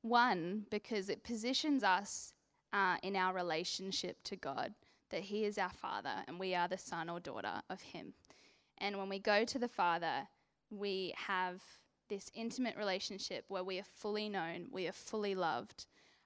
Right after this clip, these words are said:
um, and that he will provide and protect us and take care of us.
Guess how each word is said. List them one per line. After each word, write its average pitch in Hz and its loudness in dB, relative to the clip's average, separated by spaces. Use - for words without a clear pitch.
um, 180 0
and 196 0
that 185 0
he 190 -4
will 185 -2
provide 185 2
and 185 -2
protect - -6
us 185 -6
and 208 -4
take - -6
care 185 -8
of 180 -6
us. - -8